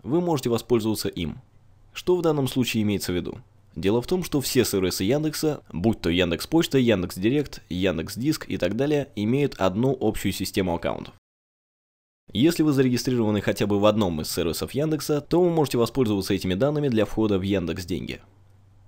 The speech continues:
В этом случае вас попросят указать лишь дополнительные данные, такие как мобильный телефон и платежный пароль. Для того, чтобы использовать существующий аккаунт Яндекса, просто введите свои данные для входа на сайт.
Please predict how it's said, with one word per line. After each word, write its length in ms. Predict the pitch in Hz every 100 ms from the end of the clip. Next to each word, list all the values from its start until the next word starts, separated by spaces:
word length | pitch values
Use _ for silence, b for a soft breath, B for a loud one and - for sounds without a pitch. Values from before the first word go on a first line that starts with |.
| - -
В 80 | 131
этом 180 | 180 165
случае 320 | 165 156 135
вас 160 | 127 -
попросят 340 | 120 131 120
указать 320 | 104 110 113
лишь 160 | 107 95
дополнительные 520 | 95 98 95 87 90
данные, 420 | 87 71 60 50 - -
такие 320 | 202 196 92
как 180 | - -
мобильный 360 | 95 95 92
телефон 400 | - 120 127 175
и 160 | 160 156
платежный 480 | 131 117 117 101 90
пароль. 360 | 85 71 - - - - - - - - - -
Для 180 | 82 98
того, 220 | 151 180
чтобы 220 | 160 147
использовать 440 | 131 - 113 101 98
существующий 640 | 107 104 98 170 185 156
аккаунт 320 | 147 147 135
Яндекса, 580 | 135 131 123 - 123 113 - -
просто 300 | 175 196 165
введите 360 | 139 127 113 101
свои 240 | - 95
данные 360 | 110 156 147 143
для 160 | 107
входа 320 | 90 - 98 90
на 100 | 85
сайт. 300 | 67 -